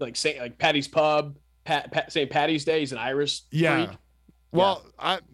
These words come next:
Speaker 2: he's from Liverpool, so if you say he's Irish, he'll probably come at you, but, uh,
Speaker 1: Oh, shoot.
Speaker 2: yeah, but they call him Paddy the Baddy. Uh, he strangled someone out, and at the end of the fight, they asked, "Who do you
Speaker 1: <laughs>
Speaker 2: wanna, who do you wanna,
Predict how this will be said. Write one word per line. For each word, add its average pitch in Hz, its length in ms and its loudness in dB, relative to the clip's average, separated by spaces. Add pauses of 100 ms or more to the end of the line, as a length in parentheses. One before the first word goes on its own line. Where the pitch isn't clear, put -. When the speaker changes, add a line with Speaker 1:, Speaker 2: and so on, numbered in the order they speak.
(280)
Speaker 2:
he's 165 180 2
from 208 200 0
Liverpool, 135 420 0
so 131 320 -2
if 135 180 -2
you 165 160 0
say 156 240 0
he's 131 160 -2
Irish, 131 340 0
he'll 117 100 -2
probably 135 320 -2
come 120 180 -2
at 127 240 0
you, 107 140 -2
but, 107 220 -2
uh, 107 280 -2 (140)
Speaker 1:
Oh, 143 120 0 (260)
shoot. - 360 -10 (220)
Speaker 2:
yeah, 135 400 0 (100)
but 127 200 -2
they 147 140 0
call 165 260 0
him 147 60 -4
Paddy 156 320 0
the 151 100 -2
Baddy. 151 520 0
Uh, 143 480 0 (420)
he 147 140 2
strangled 165 440 0
someone 147 300 0
out, 143 400 0
and 139 180 -2
at 135 100 -2
the 135 160 -4
end 143 120 0
of 143 60 -4
the 139 60 0
fight, 139 340 0
they 131 140 0
asked, 135 320 -2 (680)
"Who 165 280 4
do 156 80 2
you 160 140 4
Speaker 1:
<laughs> 156 60 2
Speaker 2:
wanna, 151 300 0
who 151 180 2
do 175 80 -2
you 180 120 2
wanna, 165 240 0